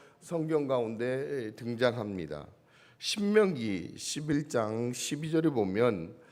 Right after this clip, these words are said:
가나안 땅에 대해서 여호와 하나님이 하신 말씀입니다.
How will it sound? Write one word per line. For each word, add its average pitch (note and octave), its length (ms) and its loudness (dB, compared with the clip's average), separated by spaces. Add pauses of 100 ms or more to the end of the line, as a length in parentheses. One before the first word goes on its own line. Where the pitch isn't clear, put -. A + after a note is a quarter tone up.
(260)
가나안 F#3+ 560 6
땅에 C#3+ 400 4
대해서 G#2 640 0
여호와 D3 380 6
하나님이 C#3 420 0
하신 E3+ 420 -2
말씀입니다. C3 1120 -4